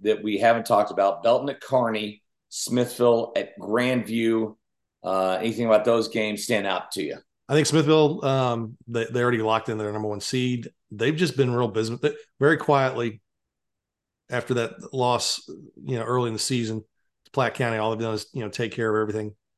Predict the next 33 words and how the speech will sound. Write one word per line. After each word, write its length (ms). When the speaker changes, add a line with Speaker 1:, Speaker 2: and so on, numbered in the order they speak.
Speaker 2:
uh, 200
and, 280
and 140
done 160
what 100
they 100
needed 220
to 100
do. 340
Um, 420
Kearney 280
and 80
Belton 200
is 80
interesting. 380
Belton, 400
they 220
struggled 360
to 40
beat 100
Raytown 360
last 220
week. 240
Um, 560
I 120
think 300
that 240
I'm 140
kinda 220
curious 360
about 180
them 140
because 380